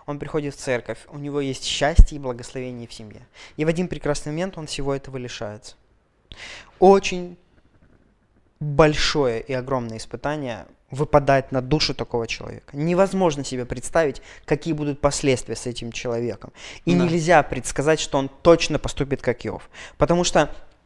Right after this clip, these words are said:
Speaker 1: каждый человек индивидуальный, и каждый человек подвержен греху, и последствия могут быть абсолютно разными.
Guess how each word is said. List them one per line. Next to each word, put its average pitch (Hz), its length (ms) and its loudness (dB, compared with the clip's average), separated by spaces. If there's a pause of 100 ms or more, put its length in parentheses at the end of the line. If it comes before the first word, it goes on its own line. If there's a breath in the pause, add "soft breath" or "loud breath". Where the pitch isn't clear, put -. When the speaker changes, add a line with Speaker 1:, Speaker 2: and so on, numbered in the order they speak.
Speaker 1:
каждый 175 320 6
человек 151 320 2
индивидуальный, 143 680 0
и 139 60 -8
каждый 135 300 0
человек 139 300 -2
подвержен 135 500 -4
греху, 135 420 -2 (220 loud breath)
и 175 80 2
последствия 165 680 4
могут 139 300 0
быть 135 200 -6
абсолютно 139 520 -6
разными. 107 340 -4